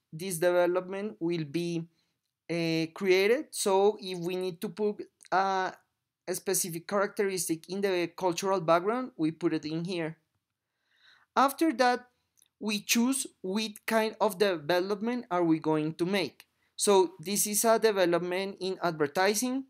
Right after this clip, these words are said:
This is a development of a product or service. Is this a creative,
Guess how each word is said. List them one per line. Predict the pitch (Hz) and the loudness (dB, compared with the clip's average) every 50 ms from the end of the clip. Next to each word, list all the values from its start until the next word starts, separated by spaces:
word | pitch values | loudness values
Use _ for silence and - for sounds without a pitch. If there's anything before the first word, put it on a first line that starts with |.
| _ _ _ _ - | _ _ _ _ -10
This | 165 180 180 170 | -6 -4 -4 -2
is | 180 165 - | -2 0 2
a | 208 180 190 190 | 4 4 4 4
development | 185 180 165 160 160 160 156 - - 165 170 175 185 165 - | 4 4 2 4 2 0 -2 -4 -6 -4 -4 -4 -4 -4 -2
of | 170 180 170 170 | -2 0 2 2
a | 170 151 | 2 0
product | - - 170 170 160 160 160 160 160 - | 2 0 2 2 4 4 4 2 0 0
or | - 147 143 | -2 0 0
service. | 143 - 190 190 202 202 214 240 247 240 - - - - - _ - | 0 0 0 0 0 0 -2 -4 -4 -6 -8 -12 -20 -20 -20 _ -8
Is | - 175 165 151 143 | -4 -4 -4 -4 -6
this | 165 180 180 175 - - | -6 -4 -4 -4 -2 0
a | - 165 165 170 165 165 170 170 - - | 2 4 6 6 6 6 4 2 -2 -4
creative, | - 180 170 170 180 180 185 202 196 208 - - - | 4 6 6 8 8 6 4 0 -4 -4 -6 -10 -16